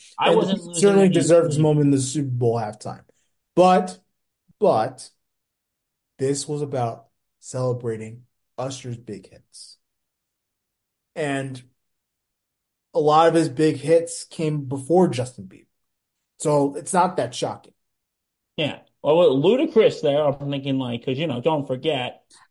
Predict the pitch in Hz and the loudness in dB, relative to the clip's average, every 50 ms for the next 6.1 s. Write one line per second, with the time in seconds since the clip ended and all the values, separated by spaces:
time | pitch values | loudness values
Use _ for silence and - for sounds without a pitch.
0 | _ _ _ _ _ _ _ _ _ _ _ _ _ _ - 151 143 139 147 156 | _ _ _ _ _ _ _ _ _ _ _ _ _ _ -6 -6 -4 -2 -2 0
1 | 180 196 190 - 208 220 196 175 160 - - 175 190 220 277 262 - - - 254 | -2 -2 -2 -2 -2 -2 -2 -2 -6 -8 -4 -2 -2 -2 -2 -4 -10 -8 -6 -6
2 | 254 233 - - - - - 233 214 214 202 185 160 143 135 127 127 131 - - | -6 -6 -8 -12 -16 -8 -6 -4 -4 -4 -4 -6 -8 -8 -6 -6 -6 -8 -10 -12
3 | _ _ _ 156 160 156 165 160 147 131 - - 175 175 202 226 247 254 277 285 | _ _ _ -2 0 2 2 0 0 -4 0 4 4 6 6 6 4 4 2 0
4 | 285 277 277 - _ _ 254 233 - - - - - - 123 113 107 95 92 101 | -2 -4 -6 -8 _ _ -8 -6 -4 -4 -6 -6 -8 -10 -10 -10 -10 -14 -18 -16
5 | 101 98 156 151 - - - _ _ _ _ _ _ - 208 254 285 277 - - | -10 -8 -8 -8 -10 -14 -20 _ _ _ _ _ _ -14 -14 -14 -14 -16 -20 -20
6 | - | -20